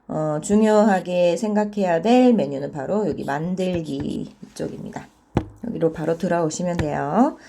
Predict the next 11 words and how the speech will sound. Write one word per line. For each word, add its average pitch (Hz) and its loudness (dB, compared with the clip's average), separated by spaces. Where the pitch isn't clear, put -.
자, 151 -2
여기 147 -2
만들기에 220 4
들어오시면은 175 2
제일 175 0
처음에 240 6
내가 156 2
뭔가 170 2
새로운 339 4
영상을 180 2
만들겠다. 170 2